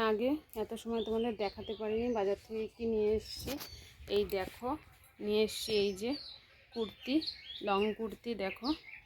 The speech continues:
এই যে কুর্তিটা কেমন লাগছে অবশ্যই তোমরা কমেন্ট করে জানিয়ে দিও। দেখো, আমি সুন্দরভাবে কুর্তিটা তোমাদের দেখাচ্ছি, লং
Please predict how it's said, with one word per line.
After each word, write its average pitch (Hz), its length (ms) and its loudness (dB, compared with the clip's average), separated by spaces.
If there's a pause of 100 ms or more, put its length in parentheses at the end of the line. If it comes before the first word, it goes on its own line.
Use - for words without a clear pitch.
(1400)
এই 208 160 2
যে 208 160 -2 (1080)
কুর্তিটা 240 400 -2
কেমন 226 300 4 (180)
লাগছে 180 420 2 (880)
অবশ্যই 214 460 0
তোমরা 226 300 4
কমেন্ট 208 380 6 (100)
করে 220 240 2
জানিয়ে 202 440 6
দিও। 220 320 4 (240)
দেখো, 214 440 -2 (600)
আমি 214 160 2
সুন্দরভাবে 226 800 2 (240)
কুর্তিটা 208 460 -6
তোমাদের 202 420 2
দেখাচ্ছি, 196 600 -6 (920)
লং 214 340 4